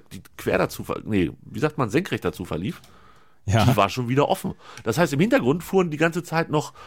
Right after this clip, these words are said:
Speaker 1: äh, Autos rum
Speaker 2: Mhm.
Speaker 1: und die versuchten da ihre, weiß ich nicht, wie viel Meter das waren, auf jeden Fall brauchten sie irgendwie zehn Sekunden.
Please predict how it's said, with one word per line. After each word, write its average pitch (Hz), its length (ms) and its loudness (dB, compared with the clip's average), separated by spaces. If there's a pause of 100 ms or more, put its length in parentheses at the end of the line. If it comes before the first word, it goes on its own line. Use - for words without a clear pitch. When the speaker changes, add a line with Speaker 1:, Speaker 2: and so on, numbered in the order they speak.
(160)
Speaker 1:
äh, 127 180 6
Autos - 440 2
rum 127 280 0
Speaker 2:
Mhm. 120 180 6
Speaker 1:
und 135 200 0
die 151 80 -4
versuchten 175 520 0
da 175 300 4 (280)
ihre, 147 340 4
weiß 147 180 4
ich 135 80 -2
nicht, 120 160 -4
wie 120 60 -4
viel 113 140 -4
Meter 120 220 2
das 110 160 2
waren, 120 220 2
auf 110 140 -2
jeden 127 120 0
Fall 127 200 4
brauchten 113 420 -4
sie 110 80 -4
irgendwie 107 200 -2
zehn 139 180 0
Sekunden. 131 440 -2